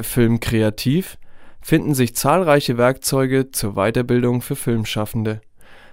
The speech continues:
darunter eine Drehbuchbörse mit vielen Originaldrehbüchern.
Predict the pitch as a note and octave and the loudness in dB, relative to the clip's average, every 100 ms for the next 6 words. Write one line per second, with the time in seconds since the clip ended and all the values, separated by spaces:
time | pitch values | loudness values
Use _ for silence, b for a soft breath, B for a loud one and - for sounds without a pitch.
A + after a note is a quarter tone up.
0 | b - A2 C3 F3 E3 A#2 A#2 A2+ A2+ | b 0 4 4 4 4 4 4 2 2
1 | C3 D#3 D#3+ - C#3 C#3+ C#3+ C#3 A#2 - | 2 2 0 2 2 4 4 2 0 -2
2 | - B2+ C3 C3 - G#2+ A#2+ A#2 A2+ A#2 | 0 4 4 4 2 0 2 2 2 0
3 | A2+ A2+ A2 A2+ - G#2+ A2 | 0 0 2 0 -2 -6 -8